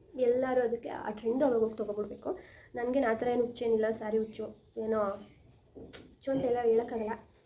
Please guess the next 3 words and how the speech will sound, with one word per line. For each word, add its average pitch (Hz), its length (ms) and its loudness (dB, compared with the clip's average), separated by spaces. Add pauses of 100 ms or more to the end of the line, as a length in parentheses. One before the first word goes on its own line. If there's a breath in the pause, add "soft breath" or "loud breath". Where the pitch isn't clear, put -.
(380)
ಆ, 226 120 -6 (1500)
ಹೆಣ್ಮಕ್ಳು 226 400 -2
ಅಂದಮೇಲೆ 220 560 -6